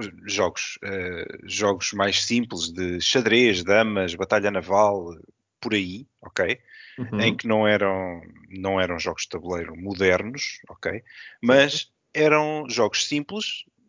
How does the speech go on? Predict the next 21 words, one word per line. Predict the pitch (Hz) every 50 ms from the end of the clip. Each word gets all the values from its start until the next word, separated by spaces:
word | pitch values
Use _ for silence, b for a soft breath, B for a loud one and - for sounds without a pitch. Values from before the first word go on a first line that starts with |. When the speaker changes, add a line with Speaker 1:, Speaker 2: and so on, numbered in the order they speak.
| _ _ - _ _
Speaker 1:
como | - 107 101 101
eu |
disse, | 101 107 98 98 - - - -
de | - -
xadrez, | - 123 98 95 110 123 120 95
batalha | 87 85 - 95 98 101
naval, | 110 120 107 95 98 98 104 101 98
o | 90 85
Go, | 85 - 101 107 110 113 110 107 101 95 90 90 87 - 92
eh, | 95 92 92 90
por | 85 - - 92
aí | 90 82
fora. | - - - 90 87 113 131 143 B B B B B B B B B B B _
Ahm, | 156 147 143 143 143 143 143 143 147 143 143 143 143 139 139 135 131 - _ _ _ _ _ _ _ _ _ _ _ - - _
e | 175 175
o | 175
conceito | - - 190 - - 190 - -
era | 202 208 226
esse, | 214 202 175 - - - - - _ _ _ _
ou | 131 123
seja, | - - 139 120 110 98 101 101 95 - -